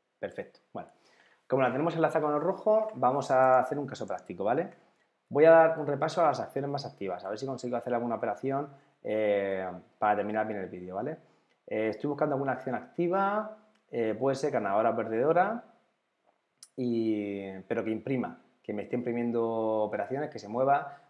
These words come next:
Veis que el spy, es lo que yo siempre comento, el spy ahora mismo está en, bueno, el, el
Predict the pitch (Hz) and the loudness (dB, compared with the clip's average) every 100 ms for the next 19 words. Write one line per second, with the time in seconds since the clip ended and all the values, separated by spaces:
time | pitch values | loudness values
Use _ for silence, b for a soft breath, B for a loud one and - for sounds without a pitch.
0 | - 135 147 - 151 143 135 120 - 160 | -2 0 0 2 2 4 2 2 2 4
1 | 175 185 170 117 104 113 117 110 113 117 | 6 4 0 -4 -6 -6 -6 -6 -6 -6
2 | 107 104 98 95 98 - 123 120 131 139 | -8 -10 -12 -14 -12 -2 0 2 0 -2
3 | 127 - 117 127 - - _ - 117 113 | -4 0 2 2 0 -12 _ -6 -2 0
4 | 110 107 104 98 98 98 90 90 - _ | 0 -4 -6 -8 -12 -14 -16 -20 -20 _
5 | 101 92 90 | -18 -14 -12